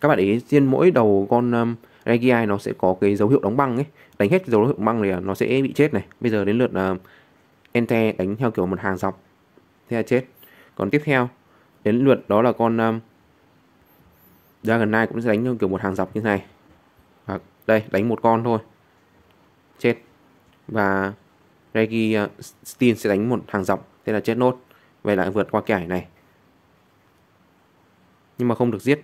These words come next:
Antigone. Chúng ta sẽ mở ải tám bài hát của Lugia này. Ải này có thể sẽ phải đánh lại đấy. Trong ải này thì, ờ,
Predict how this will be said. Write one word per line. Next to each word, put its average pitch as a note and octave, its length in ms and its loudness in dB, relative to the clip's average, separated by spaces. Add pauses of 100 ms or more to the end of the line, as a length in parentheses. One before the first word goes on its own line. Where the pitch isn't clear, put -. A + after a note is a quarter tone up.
(140)
Antigone. A2 520 -2 (2750)
Chúng A2+ 120 -6
ta A2+ 160 0
sẽ A#2+ 100 -2
mở A2 200 0 (120)
ải F#2 120 -2
tám F#2+ 320 -2
bài G2+ 140 0
hát A#2+ 200 -4
của - 80 -4
Lugia G#2 380 -2
này. F2+ 120 -6 (2000)
Ải F#2+ 100 0
này F#2+ 140 0
có A#2+ 80 -6
thể G2+ 200 2
sẽ - 180 -6
phải F#2 180 -6
đánh F#2 180 -2
lại C3+ 180 0
đấy. - 100 -4 (760)
Trong C3+ 120 2
ải G2 140 2
này G2 160 2
thì, G#2 180 -4
ờ, G2+ 140 -2